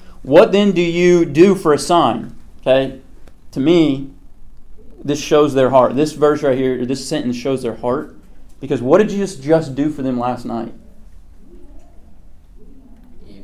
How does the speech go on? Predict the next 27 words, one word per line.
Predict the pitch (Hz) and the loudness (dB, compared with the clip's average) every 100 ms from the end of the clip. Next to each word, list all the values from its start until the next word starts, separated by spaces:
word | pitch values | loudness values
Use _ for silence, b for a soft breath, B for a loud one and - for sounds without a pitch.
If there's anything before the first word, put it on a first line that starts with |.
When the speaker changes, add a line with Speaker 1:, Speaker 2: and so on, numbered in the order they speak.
| - - - | -20 -20 -18
Speaker 2:
fed | 101 101 | -18 -18
five | 101 98 98 | -20 -20 -20
thousand | 95 95 95 | -20 -18 -18
people | 92 92 | -18 -20
with | 139 - | -20 -20
five | 180 175 | -20 -18
loaves | - - - | -18 -18 -20
of | - | -20
bread. | - 170 | -10 -2
Speaker 1:
Yeah, | 156 120 156 | 0 -2 -8
he | 147 | -6
just | 175 - | -6 -6
created | 185 175 185 170 | -2 2 2 2
a | 139 | 0
meal | 139 165 | 0 0
for | 170 | 0
them | 156 147 | -4 -2
out | 135 | -2
of | |
nothing. | 123 139 131 117 110 | 0 0 -2 -8 -10
So | - 151 | -10 -8
he | 139 | -6
just | 147 - | -6 -4
gave | 147 151 | -2 -2
them | 135 120 | -2 -4
a | 120 | -6
sign. | 117 113 - | -10 -10 -12